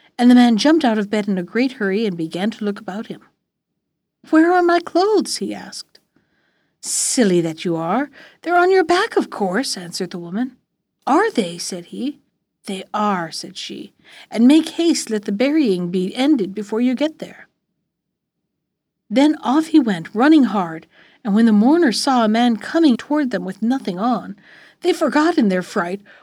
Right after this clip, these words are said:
what they were there for and fled to hide themselves. And the naked man stood alone at the head of the coffin. Very soon a man came out of the wood and spoke to him. "Do you know me?"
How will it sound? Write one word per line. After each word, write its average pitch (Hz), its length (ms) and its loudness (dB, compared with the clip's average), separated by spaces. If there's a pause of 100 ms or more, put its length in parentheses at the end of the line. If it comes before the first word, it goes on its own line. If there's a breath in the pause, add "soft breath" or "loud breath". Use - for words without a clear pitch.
(140 soft breath)
what 320 200 -2
they 214 160 2
were 233 160 2
there 359 240 2
for 202 260 -6
and 277 200 0
fled 302 440 0
to 302 100 0
hide 285 280 0
themselves. 190 600 -6 (720)
And 196 160 0
the 175 80 -2
naked 208 500 -2
man 202 240 -2
stood 208 320 -2
alone 175 480 -2
at - 140 -16
the - 80 -6
head 170 320 -12
of 175 100 -16
the 196 60 -12
coffin. - 480 -16 (1800)
Very 220 200 2
soon 254 360 4
a 165 80 -2
man 196 300 0
came 220 240 0
out 208 140 0
of 208 100 -10
the 196 80 0
wood 226 260 0
and 160 140 -8
spoke 240 300 -10
to - 100 -10
him. 151 220 -16 (1400)
"Do 240 100 -12
you 302 160 6
know 185 220 2
me?" 220 360 -2